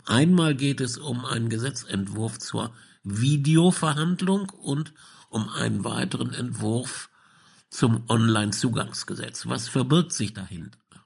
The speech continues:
Die Gerichte sollen sogenannte Videoverhandlungen pushen. Deswegen soll deren Nutzung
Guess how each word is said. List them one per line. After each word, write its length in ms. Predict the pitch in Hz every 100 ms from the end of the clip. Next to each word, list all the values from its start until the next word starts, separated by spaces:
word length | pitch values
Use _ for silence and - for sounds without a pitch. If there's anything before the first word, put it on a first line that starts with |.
| _ _ _ _ -
Die 80 | 151
Gerichte 400 | 156 202 202 147
sollen 400 | 151 156 156 143
sogenannte 500 | 135 139 135 131 135
Videoverhandlungen 1600 | 190 131 131 117 95 - 104 110 101 95 98 95 98 107 110 -
pushen. 400 | - 113 - - _ _ _ _ _ _ -
Deswegen 1200 | 123 139 123 120 - - 131 135 135 131 131 131 127 - - - - _ -
soll 580 | 113 110 117 117 117 120
deren 460 | 101 117 110 110 110
Nutzung 680 | 131 - - 127 123 117